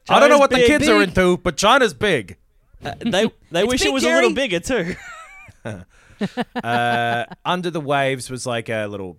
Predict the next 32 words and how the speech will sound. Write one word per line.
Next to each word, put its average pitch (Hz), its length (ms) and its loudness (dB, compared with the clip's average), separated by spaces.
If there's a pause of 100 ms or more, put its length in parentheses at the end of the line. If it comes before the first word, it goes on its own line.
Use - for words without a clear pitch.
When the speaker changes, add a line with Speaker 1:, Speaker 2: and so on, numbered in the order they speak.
Speaker 1:
submarine 82 400 -14
game, 78 240 -18
as 80 140 -20
you 85 80 -20
can 87 100 -20
fucking 85 240 -20
imagine. 85 320 -16
Oh, 254 380 4
Under 262 160 2
the 254 80 0
Waves 233 240 0
is 208 100 -6
the 175 100 -8
Quantic 175 420 -6
Dream 147 360 -4
one. 87 340 -10 (360)
Speaker 2:
Yes, 247 580 -2
yeah. 156 360 -2 (120)
Speaker 1:
Right, 143 260 -2
Speaker 3:
Oh, 208 160 0
Speaker 1:
that's 214 280 0
their - 220 0
Speaker 3:
okay. 113 80 -6
Speaker 1:
next, - 500 -14 (160)
um, 92 540 -12 (380)
you 104 140 -16
know, 87 140 -16
life 92 280 -14
aquatic 87 520 -16 (260)
story 87 540 -14 (320)
<laughs> - 320 -20
Speaker 2:
Yep. 165 260 -2